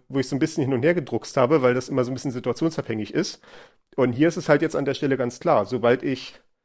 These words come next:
die, äh, sobald ich in so einer Darstellung bin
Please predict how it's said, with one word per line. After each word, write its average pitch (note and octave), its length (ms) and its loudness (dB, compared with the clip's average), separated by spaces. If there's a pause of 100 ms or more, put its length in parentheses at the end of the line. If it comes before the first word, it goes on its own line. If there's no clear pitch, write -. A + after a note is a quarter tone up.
(340)
die, B2+ 400 4 (600)
äh, A#2+ 500 2
sobald C3 320 0
ich - 80 -6
in C3+ 80 -2
so B2+ 80 0
einer A#2 120 2
Darstellung C#3 440 0
bin B2+ 240 0